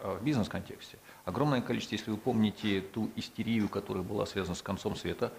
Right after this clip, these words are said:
очередным концом света, я за свои сорок три года штук двадцать пережил. Вот. А, а,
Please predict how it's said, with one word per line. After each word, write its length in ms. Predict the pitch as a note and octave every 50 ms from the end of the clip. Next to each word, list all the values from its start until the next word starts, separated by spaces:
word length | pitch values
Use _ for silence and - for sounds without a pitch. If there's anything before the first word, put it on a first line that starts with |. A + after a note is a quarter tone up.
| - -
очередным 440 | A2 - - A#2+ A2 G#2 A2 G2 F#2
концом 320 | - G#2+ G2+ - A#2 A2
света, 400 | - - A2 G#2 G2+ - G#2+ G#2+ - - - - - - - -
я 120 | A2+ A2+ A2 A2 A2+ - - - - - - - -
за 120 | G2 G#2
свои 500 | G2 - - A2+ G#2+ G#2+ G#2 G2 F#2 F2 - - -
сорок 180 | - G2 - -
три 140 | - G#2
года 400 | A2 A2+ A2+ A2 G2+ G2+ G2+ G2 - - - - - - - - - - - - -
штук 240 | - - - A#2 G2
двадцать 400 | G2+ G2+ A2 G2+ F#2 - - -
пережил. 400 | - E2+ E2 E2 D#2+ D#2+ E2 C#2+ - - - - - - - - - - - - - - -
Вот. 320 | F#2+ F2 E2+ E2+ E2+ - - - - - - - - -
А, 420 | G2 F#2+ F#2+ F#2+ F#2+ F#2 E2+ -
а, 520 | - E2+ E2 D#2+ F2 F2 F2+ F#2 F2 E2+